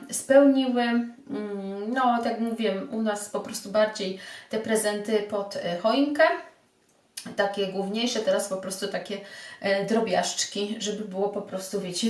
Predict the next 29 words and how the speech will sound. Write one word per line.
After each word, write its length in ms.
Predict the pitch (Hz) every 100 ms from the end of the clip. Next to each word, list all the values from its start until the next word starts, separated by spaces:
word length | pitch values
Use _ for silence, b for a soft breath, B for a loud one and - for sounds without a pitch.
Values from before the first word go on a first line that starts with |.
| 226
miło. 560 | 220 214 208 208 254 - B B B B -
E, 440 | 208 208 208 208
i 200 | - 262
wieczorem 420 | 240 226 240 226 214
Wam 140 | 196
może 440 | 208 208 190 185
jeszcze 240 | 190 - 185
dogram, 460 | 190 190 180 190 - -
mm, 220 | 196 190 185
tą 160 | 190
choineczkę, 580 | 190 190 220 233 - 320 349 B B B 208
jak 160 | 220
wygląda 460 | 214 214 214 202 190
ubrana. 360 | 226 277 277
Mam 220 | 240 208 190
drzewko 400 | 226 254 262 220
ubrane 300 | 233 240 240
z 80 |
przodu 360 | - 254 220 220
tutaj 240 | - 214
domu 260 | 214 226 220
i 80 | -
tą 160 | 214
choineczkę, 560 | 214 196 190 190 - 214
e, 880 | 196 - - 185 190 190 - 214 208
z 180 | - -
tyłu 260 | 277 202
domu, 420 | 196 185 202 277 226
a 280 | 202 202